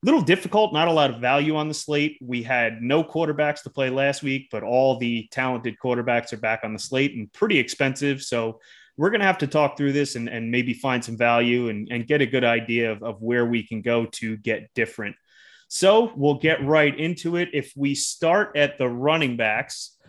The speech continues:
we have Jonathan Taylor starting it off at nine thousand dollars. And I'm just gonna say right here, I think a lot of people, because of last week and the way things have been going with running backs,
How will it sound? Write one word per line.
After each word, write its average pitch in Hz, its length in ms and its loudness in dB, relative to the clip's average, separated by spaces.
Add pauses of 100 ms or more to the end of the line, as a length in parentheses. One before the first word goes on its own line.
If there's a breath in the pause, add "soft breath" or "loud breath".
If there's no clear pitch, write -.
(140 soft breath)
we 139 140 0
have 131 220 4
Jonathan 156 420 2
Taylor 143 580 2 (220)
starting 156 480 0
it 131 80 -2
off 123 260 0
at 120 140 -14
nine 123 280 -2
thousand 117 380 -2
dollars. 110 460 -4
And 110 320 -2
I'm 151 160 0
just 131 160 -10
gonna 120 120 -4
say 120 220 -2
right 120 240 0
here, 117 320 0 (340 soft breath)
I 151 140 2
think 175 440 -2
a 131 60 0
lot 127 320 2
of 127 80 -6
people, 143 400 0
because 123 360 -6
of 123 120 -6
last 123 320 2
week 131 240 -2
and 117 100 -8
the 104 40 -4
way 113 200 2
things 123 240 -2
have 120 120 -4
been 113 120 -4
going 120 320 0
with 120 140 -6
running 127 260 -2
backs, 123 460 0